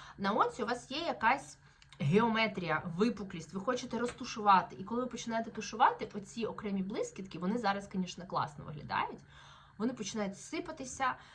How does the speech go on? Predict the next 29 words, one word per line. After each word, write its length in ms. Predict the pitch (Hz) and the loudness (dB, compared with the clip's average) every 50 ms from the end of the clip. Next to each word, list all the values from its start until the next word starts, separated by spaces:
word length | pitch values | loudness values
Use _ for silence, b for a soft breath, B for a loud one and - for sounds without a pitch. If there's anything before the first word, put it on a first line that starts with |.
| B B B | B B B
вони 200 | 190 214 226 220 | 0 2 2 2
починають 420 | - 208 - - 220 214 208 190 | 0 -4 -4 -2 0 0 0 0
заліпати. 680 | 185 196 196 202 196 185 - 220 240 277 339 370 359 - - - _ - | 0 0 0 0 0 2 6 10 10 10 10 8 6 0 -10 -16 _ -2
Е, 360 | 196 196 196 196 196 190 196 190 | 0 2 4 4 4 2 0 -2
чи 140 | - - 190 | -4 -6 -4
я 200 | 180 180 220 285 | 0 2 2 2
рукожоп? 500 | 330 311 - - 269 254 - 254 254 247 - - - - - - _ - _ - | 2 0 -6 -10 -10 -10 -8 -8 -8 -10 -12 -18 -20 -20 -20 -20 _ -20 _ -20
Хоча 340 | - - 180 180 - - 180 | -12 -8 -8 -8 -4 -4 -2
я 260 | 175 175 170 175 180 | -2 0 0 0 -2
і 140 | - - 180 | -2 -4 -4
іншими 440 | 165 180 226 294 - - 277 277 269 | -4 -4 -4 -4 -6 -6 -8 -8 -6
тінями 400 | - 247 240 240 233 226 220 220 | -6 -4 -4 -4 -2 -2 -4 -4
користувалася, 520 | - 220 214 196 - 190 185 196 196 - | -4 -6 -6 -6 -4 -2 -2 -2 -2 -4
все 100 | - 202 | -8 -10
було 180 | 196 196 190 190 | -8 -6 -6 -6
супер. 260 | - - - 151 147 - - | -6 -8 -10 -10 -10 -8 -6
Ужасні, 560 | 226 220 196 190 170 156 143 - - 170 170 | -4 0 2 4 4 4 2 0 -6 -8 -4
жахливі, 580 | 175 196 202 196 - 214 175 156 156 156 156 - | -2 -2 -2 -2 -2 -6 -8 -8 -8 -8 -6 -4
не 400 | 180 185 190 190 196 196 214 220 | 0 2 2 4 4 4 4 4
рекомендую 500 | 208 196 - 180 175 175 175 165 160 156 | 4 4 0 -4 -4 -4 -4 -6 -6 -8
нікому 360 | 156 175 180 - 165 156 147 143 | -8 -8 -6 -6 -6 -4 -6 -8
тіні. 380 | - 262 320 330 302 277 269 B B B B B B B B - | -8 -8 -10 -8 -8 -8 -10 B B B B B B B B 2
Навіть 380 | 190 196 214 240 240 220 - | 4 4 6 4 2 0 -2
не 60 | 208 | -2
витрачайте 540 | 190 180 185 180 196 - - 202 202 196 - | -4 -4 -4 -6 -6 -2 0 2 2 0 0
свої 240 | - - - 175 170 | -6 -12 -10 -8 -8
гроші, 380 | 160 175 196 262 302 - - 202 | -6 -2 -2 -2 -2 -2 -6 -8
будь 160 | 170 - 120 | -8 -6 0
ласка. 540 | 156 190 247 269 - - - 240 226 - - | 4 4 4 4 2 -2 -2 0 0 0 0